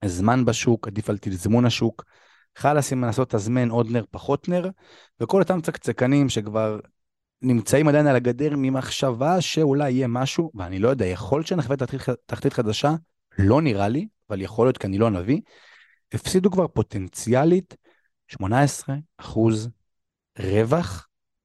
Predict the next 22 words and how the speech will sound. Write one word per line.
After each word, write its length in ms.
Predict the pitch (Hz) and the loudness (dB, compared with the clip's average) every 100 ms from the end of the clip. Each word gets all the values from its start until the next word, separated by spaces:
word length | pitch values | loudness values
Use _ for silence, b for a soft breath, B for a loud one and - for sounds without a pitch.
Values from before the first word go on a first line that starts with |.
| _ _ - | _ _ -6
מהתחתית 880 | 104 98 98 104 - 95 - 135 - | -2 0 -2 -6 -10 -12 -4 -4 -2
שקרתה 480 | - 92 - 117 | -6 -6 -2 0
ב-, 240 | 104 95 90 104 | 0 -2 -6 -8
בשלוש 360 | - - 131 | -4 0 0
עשרה 140 | - 127 | 0 -2
לאוקטובר 640 | 95 - 110 107 107 107 - | -4 0 0 2 0 -2 -8
עשרים 340 | - - 110 | -14 -6 -4
עשרים 260 | 90 - 90 | -4 -6 -8
ושתיים. 320 | - 95 92 - B B B B B | -8 -8 -8 -14 B B B B B
עכשיו, 180 | - 127 | -6 0
זה 120 | 123 | 4
לא 120 | 143 202 | 4 4
רק 180 | 214 175 | 0 0
ב-, 220 | 160 156 151 - | 2 2 -2 -2
האם 160 | 131 | 0
אני 120 | 147 | 0
נכנסתי 520 | 113 104 113 120 - 113 | -4 -6 -6 -8 -6 -4
למניה 280 | 107 107 | -2 -2
או 60 | 107 | -2
לא 60 | 107 | -2
נכנסתי 300 | 110 - 104 | -4 -6 -4
למניה, 300 | 113 151 | -2 -2